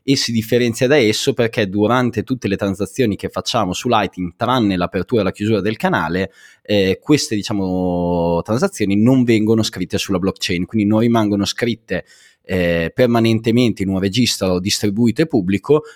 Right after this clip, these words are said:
ma sono confidenziali fra noi e il destinatario, mentre gli intermediari sono soltanto a conoscenza, diciamo, di alcuni passaggi della transazione.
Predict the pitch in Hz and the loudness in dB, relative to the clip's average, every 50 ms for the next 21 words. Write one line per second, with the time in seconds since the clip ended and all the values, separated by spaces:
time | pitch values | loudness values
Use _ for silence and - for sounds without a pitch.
0 | _ - 175 180 - - 123 110 104 - 117 110 - - 120 123 151 185 202 - | _ -4 -4 -2 -2 0 -2 -2 -2 -2 -2 -4 -2 0 0 2 2 2 0 -2
1 | - 101 87 95 110 117 - - 131 143 131 120 104 92 95 92 - - 104 101 | -4 -4 -2 -2 -2 -2 -2 0 0 2 2 2 2 2 0 0 0 0 -2 0
2 | 95 104 98 - - 139 180 185 - - 92 85 82 87 92 98 92 98 101 101 | 0 -2 -2 -2 0 0 0 0 0 0 0 0 0 0 -2 -2 0 0 0 -2
3 | - 107 101 101 104 - - 107 107 151 196 165 104 90 85 85 85 90 92 92 | -2 -2 -2 -2 -2 -2 -2 -2 0 0 0 0 0 0 0 0 0 -2 -4 -6
4 | - - - _ - - - - 127 120 113 - 135 120 - 120 104 - 98 - | -8 -12 -20 _ -10 -6 -2 0 0 0 0 -2 -4 -2 -2 -4 -4 -4 -4 -2
5 | 131 165 175 - - 98 90 90 92 - - 98 101 101 101 98 - - 104 101 | 0 0 0 0 -2 -2 -2 -4 -4 -4 -4 -4 -4 -2 -4 -4 -4 -2 0 0
6 | 104 101 101 101 101 110 110 104 - - 117 110 107 - - 104 - - - 95 | 2 0 0 0 0 -2 -2 -2 -2 -2 -2 -2 -2 0 -2 -4 -4 -2 -4 -4
7 | 92 87 101 95 95 92 92 - 95 90 90 85 90 - - - 92 80 69 67 | -4 -4 -4 -4 -4 -4 -4 -4 -4 -6 -6 -6 -8 -10 -10 -10 -10 -10 -10 -10
8 | 78 73 | -12 -16